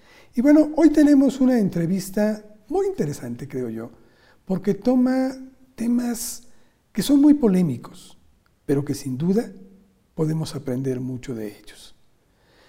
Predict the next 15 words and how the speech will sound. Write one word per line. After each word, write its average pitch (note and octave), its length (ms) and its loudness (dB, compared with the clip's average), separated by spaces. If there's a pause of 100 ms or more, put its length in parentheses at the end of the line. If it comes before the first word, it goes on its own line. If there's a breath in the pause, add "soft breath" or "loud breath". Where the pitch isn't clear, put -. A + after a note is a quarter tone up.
(160)
Vamos C#4 240 0
a - 20 -2
platicar G3 840 -4 (260)
este F3+ 300 -2
día E3+ 340 -2 (720 soft breath)
con G3 180 0
una C#4 200 4
de A#3+ 80 2
las F3 140 0
mujeres G3 380 0
más G3 280 -4
influyentes D3+ 760 -6
en B2 140 -12
el A#2 80 -14
país. - 480 -20